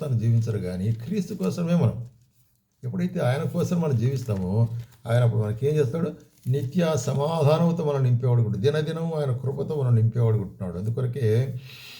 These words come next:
అదే నాలుగో అధ్యాయంలో పదకొండు వచనంలో ఏమంటున్నాడు ఇక్కడ?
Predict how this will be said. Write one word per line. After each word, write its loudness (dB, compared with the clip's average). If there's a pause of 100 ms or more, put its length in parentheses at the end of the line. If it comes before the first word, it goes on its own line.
(280)
అదే 4
నాలుగో 2
అధ్యాయంలో 4 (320)
పదకొండు 0
వచనంలో -2
ఏమంటున్నాడు 0
ఇక్కడ? -4